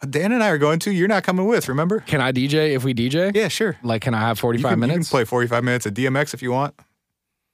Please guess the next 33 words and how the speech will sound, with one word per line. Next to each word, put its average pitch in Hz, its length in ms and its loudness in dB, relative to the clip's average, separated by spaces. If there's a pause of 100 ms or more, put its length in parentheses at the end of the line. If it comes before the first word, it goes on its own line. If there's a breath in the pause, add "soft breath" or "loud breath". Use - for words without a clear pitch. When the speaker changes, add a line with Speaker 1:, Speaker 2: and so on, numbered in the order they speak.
(160)
Speaker 2:
What 123 140 2
if 127 60 -2
I 143 80 2
wanna 139 280 2
do 123 100 0
Speaker 1:
If 123 80 0
you 151 60 2
Speaker 2:
D 160 60 6
M 175 40 8
X 180 40 6
Speaker 1:
wanna - 120 6
just 160 140 0
put 185 100 6
on 151 320 4
It's 135 140 2
Speaker 2:
plus 127 120 2
Speaker 1:
Dark 139 200 6
Speaker 2:
some 151 100 4
Speaker 1:
and 127 80 2
Hell 147 100 6
Speaker 2:
other 139 100 4
Speaker 1:
is 120 60 0
Hot 139 180 6
Speaker 2:
stuff? 147 100 0
Speaker 1:
and 131 80 0
walk 131 240 2
away 135 320 4
and 139 100 2
that's 123 180 0
your 131 80 0
set. 151 360 0
Speaker 2:
<laughs> - 40 -20
Oh, 170 240 4